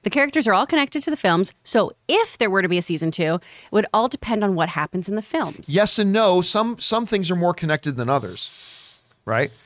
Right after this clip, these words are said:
Speaker 2: Like, for instance, we had, uh, Falcon and the Winter Soldier. Look, we know there's a Captain America movie coming, but for argument's sake, there's a Falcon and Winter Soldier. Okay, there hasn't been one mention of Falcon or the Winter Soldier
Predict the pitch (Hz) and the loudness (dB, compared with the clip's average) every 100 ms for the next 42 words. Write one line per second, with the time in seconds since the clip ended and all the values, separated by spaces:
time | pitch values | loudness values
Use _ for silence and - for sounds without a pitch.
0 | _ - 165 170 - _ - 185 226 - | _ -4 0 0 -4 _ -2 0 2 2
1 | 170 156 - - 175 170 156 151 151 143 | 2 2 0 2 4 6 4 4 2 4
2 | 139 135 - - 170 165 175 156 143 135 | 4 2 -4 -2 0 2 0 2 2 0
3 | 127 107 95 147 165 175 151 139 107 - | 0 -2 -2 0 2 2 2 0 -4 -4
4 | 104 - 101 95 - 98 80 - 127 117 | -6 -4 -6 -6 -8 -12 -12 -8 -8 -2
5 | 175 - - _ - 220 226 160 123 110 | -2 -2 -20 _ -2 2 2 0 -4 -4
6 | 123 123 165 180 170 156 147 220 202 131 | -6 -2 0 2 0 0 0 0 2 0
7 | 104 _ _ _ - 180 151 - 147 196 | -4 _ _ _ -2 2 0 2 0 0
8 | 202 180 147 127 135 208 208 196 208 160 | 0 0 0 0 2 4 4 4 2 0
9 | 139 113 147 147 147 131 139 127 123 - | -2 0 0 0 0 2 2 0 -2 0
10 | 127 113 107 | -2 0 -4